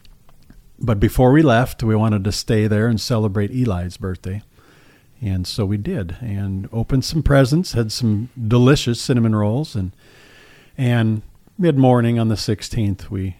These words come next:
we left for Grand Forks. Um, I remember the evening before,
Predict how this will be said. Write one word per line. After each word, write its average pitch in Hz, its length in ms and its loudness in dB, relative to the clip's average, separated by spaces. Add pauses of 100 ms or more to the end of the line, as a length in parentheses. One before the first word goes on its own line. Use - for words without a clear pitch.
we 104 100 -4
left 98 240 -4
for 101 140 -6
Grand 98 300 -6
Forks. - 520 -10 (800)
Um, 98 500 -4 (920)
I 123 100 -2
remember 127 380 4
the 135 120 4
evening 131 440 4
before, 101 520 -2